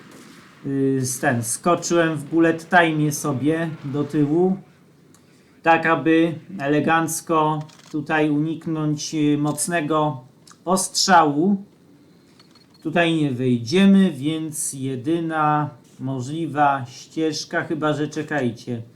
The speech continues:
bo tutaj, a, już wiem. Tutaj znów zaraz za rogiem, więc może im tam po granaciku rzucę. Dobra, jeszcze nie udało się, jeszcze raz.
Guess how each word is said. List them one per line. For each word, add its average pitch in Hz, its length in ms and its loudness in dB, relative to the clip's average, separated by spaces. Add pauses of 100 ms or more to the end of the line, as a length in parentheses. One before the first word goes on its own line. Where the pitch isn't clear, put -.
(640)
bo 127 140 -4
tutaj, 147 580 -2 (420)
a, 160 260 2
już 147 220 0
wiem. 147 380 -2 (1500)
Tutaj 160 320 2
znów 175 520 2 (400)
zaraz 175 500 4
za 175 140 6
rogiem, 170 420 4 (1900)
więc 147 220 -2
może 175 440 4
im 170 280 -6
tam 160 340 -4 (800)
po 160 100 0
granaciku 160 800 0
rzucę. 165 680 0
Dobra, 127 240 0
jeszcze 143 360 -4
nie 151 140 0
udało 143 260 0
się, 165 120 -2
jeszcze 151 240 -2
raz. 156 460 0